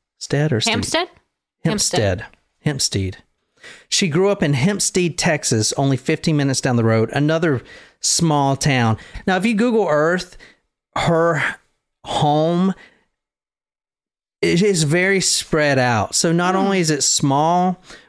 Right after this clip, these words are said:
Speaker 1: but there's no neighbors nearby. It's very country.
Speaker 3: Rural?
Speaker 1: Rural. You know, and I guess it is in Texas. It's kinda like where we went, where there's, like, no other houses. Did you
Speaker 2: You
Speaker 1: see
Speaker 2: mean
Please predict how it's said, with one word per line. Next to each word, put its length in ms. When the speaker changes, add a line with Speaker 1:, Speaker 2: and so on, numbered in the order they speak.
Speaker 1:
but 160
there's 360
no 300
neighbors 600
nearby. 420
It's 180
very 440
country. 800
Speaker 3:
Rural? 560
Speaker 1:
Rural. 760
You 140
know, 160
and 80
I 80
guess 260
it 80
is 160
in 120
Texas. 520
It's 120
kinda 220
like 200
where 140
we 180
went, 300
where 140
there's, 220
like, 140
no 500
other 180
houses. 720
Did 140
you 80
Speaker 2:
You 60
Speaker 1:
see 200
Speaker 2:
mean 140